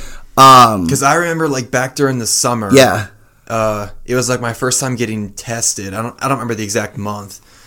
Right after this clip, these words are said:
Speaker 2: Um, but there was, there was a guy,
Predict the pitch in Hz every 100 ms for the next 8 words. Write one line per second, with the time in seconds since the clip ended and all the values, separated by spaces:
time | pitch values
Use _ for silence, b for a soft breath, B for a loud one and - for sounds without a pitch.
0 | b b b - 127 127 127 123 117 113
1 | - - - 113 120 117 - _ b b
2 | - 139 147 147 113 131 127 117 98 123
3 | 123 110 104